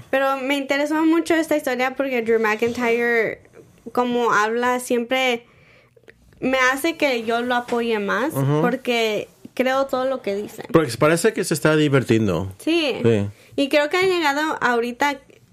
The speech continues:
Speaker 1: en, a un momento, obvio, ya ganó el Royal Rumble, se va a ir a WrestleMania. Es un momento muy grande para él
Speaker 2: Ujú.
Speaker 1: ahorita en ese tiempo, y entonces que se luza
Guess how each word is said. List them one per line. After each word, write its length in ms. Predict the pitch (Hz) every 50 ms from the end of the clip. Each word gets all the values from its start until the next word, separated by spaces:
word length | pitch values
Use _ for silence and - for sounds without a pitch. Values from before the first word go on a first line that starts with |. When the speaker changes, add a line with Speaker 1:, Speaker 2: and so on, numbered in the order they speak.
| - - -
Speaker 1:
en, 480 | - 240 233 226 226 220 214 214 208 - _ -
a 120 | - 226
un 180 | 226 240 247 262
momento, 400 | 269 269 247 220 220 226 247 233
obvio, 260 | 190 220 220 233 233
ya 340 | 226 220 208 196 196 202 220 - - - - - - -
ganó 200 | - 233 240 254
el 80 | 262 262
Royal 240 | 269 277 277 277 262
Rumble, 220 | 233 226 226 226
se 120 | 226 247
va 80 | 226 226
a 40 | 226
ir 80 | 233
a 40 | 247
WrestleMania. 720 | 247 247 247 247 233 220 208 214 220 220 220 220 214 - - - -
Es 180 | - 247 240 254
un 160 | 269 285 285
momento 440 | 294 285 277 262 254 247 262 262 254
muy 220 | 247 240 240 240
grande 360 | 226 214 196 202 220 240 254
para 360 | 254 - 233 214 208 202 196
él 220 | 202 214 226 269 285
Speaker 2:
Ujú. 380 | - 131 127 120 135 139 143 156 151
Speaker 1:
ahorita 380 | 220 226 220 240 233 - 262 262
en 80 | 254
ese 200 | 247 247 254 254
tiempo, 340 | 247 233 226 226 226 247 269
y 160 | 269 262 262
entonces 580 | 254 254 240 247 254 269 277 285 269 - - - - _ _ _ _ - - _ -
que 100 | 277 269
se 140 | 269 294
luza 320 | 285 311 370 - 320 269